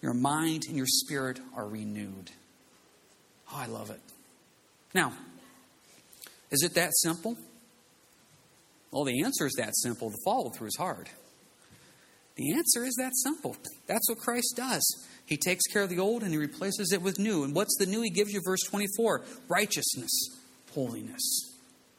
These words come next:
Wow. See, once again, the problem is, and this is the difficulty that we will have until we taste physical death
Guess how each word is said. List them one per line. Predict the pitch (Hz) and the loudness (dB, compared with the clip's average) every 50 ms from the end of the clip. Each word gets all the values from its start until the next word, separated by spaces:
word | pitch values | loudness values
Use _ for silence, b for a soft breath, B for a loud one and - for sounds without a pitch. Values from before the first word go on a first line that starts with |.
| _ _ _ - | _ _ _ -14
Wow. | - - 139 135 113 - - - - - _ _ _ _ _ _ _ _ _ _ _ _ _ _ B B B B | -10 -8 -8 -8 -8 -10 -12 -16 -20 -20 _ _ _ _ _ _ _ _ _ _ _ _ _ _ B B B B
See, | - 214 214 208 - 143 156 170 | 4 4 4 2 0 -6 -2 0
once | 185 226 269 269 - | 2 2 2 2 2
again, | 220 180 190 214 190 160 143 139 131 | 2 2 4 4 4 2 2 0 -2
the | 131 139 | -4 -4
problem | - - - - 214 220 240 202 202 156 151 | -4 -2 0 2 4 4 4 2 2 0 2
is, | 147 151 127 117 113 - - - B B B B B - | 2 2 2 4 4 4 4 4 B B B B B 2
and | 156 156 | 4 6
this | 190 214 - 220 | 6 6 6 2
is | 190 | 2
the | - 165 | 0 0
difficulty | 139 131 139 202 214 - 208 196 - - 180 180 180 - 151 | 2 4 4 4 6 4 2 0 2 2 2 4 2 2 2
that | 143 143 131 | 2 2 4
we | 139 147 147 | 2 2 2
will | 143 135 | 2 0
have | 131 156 156 143 131 120 | 0 0 0 0 0 -2
until | 117 - - 147 | -4 -4 -4 -2
we | 135 135 | -2 -2
taste | 131 - - 143 131 123 - - - | -2 -2 0 0 0 0 -2 -4 -2
physical | - 131 - 127 120 - 127 | -2 -2 -2 -2 -4 -4 -4
death | 120 123 120 113 107 | 0 0 0 0 -2